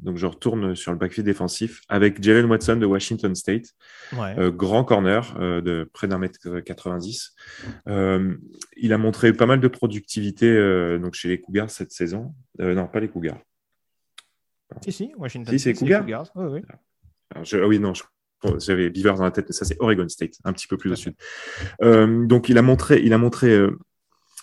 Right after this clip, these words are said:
Speaker 1: une bonne production et surtout, euh, alors, c'est un, c'est, il est pas très polyvalent. C'est un corner qui peut jouer surtout sur les extérieurs, mais il a montré quand même, malgré tout, que c'est, c'est, c'est un bon, un bon plaqueur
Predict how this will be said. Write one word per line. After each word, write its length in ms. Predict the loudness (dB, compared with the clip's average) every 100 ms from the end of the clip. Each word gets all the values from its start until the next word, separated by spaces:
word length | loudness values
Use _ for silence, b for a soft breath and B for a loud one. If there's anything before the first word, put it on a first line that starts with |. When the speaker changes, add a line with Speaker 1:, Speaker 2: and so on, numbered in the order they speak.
| -20 -4
Speaker 1:
une 160 | 0 4
bonne 180 | 4
production 640 | 4 0 0 -4 0 2 2
et 100 | 0
surtout, 540 | 0 -2 2 2 2 2
euh, 140 | 2
alors, 240 | 2 0 -4
c'est 240 | -2 2
un, 240 | 2 0 -4 -10
c'est, 240 | -10 -6
il 120 | 0
est 40 | 2
pas 120 | 2
très 160 | 0 2
polyvalent. 400 | 2 2 0 -4
C'est 140 | -4
un 80 | -4
corner 380 | -2 -2 -2 -6
qui 120 | -16
peut 160 | -6 -6
jouer 380 | 0 0 0 -10 _ _
surtout 460 | -10 0 0 0 -4
sur 180 | 0 -2
les 160 | -2
extérieurs, 480 | -6 -4 -2 -2 -4 B B B B B 0
mais 80 | 4
il 40 |
a 40 |
montré 280 | 4 6 4
quand 100 | 4
même, 180 | 4 4
malgré 340 | 2 2 0
tout, 160 | 0 -2
que 100 | -2
c'est, 120 | -14 -12
c'est, 400 | -4 0 0 -2
c'est 140 | -2
un 80 | -2
bon, 340 | 0 -2 -2 -4
un 160 | -4
bon 200 | 0 -2
plaqueur 540 | 0 0 4 2 2